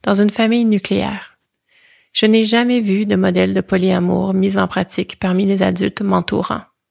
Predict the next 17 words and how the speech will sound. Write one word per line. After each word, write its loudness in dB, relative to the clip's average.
Jamais. -2
En 2
grandissant, 0
le 2
terme 0
et 2
sa 0
définition 0
n'existaient 0
même 2
pas 0
dans 0
le 2
mainstream 0
de 2
ma 2
société. -2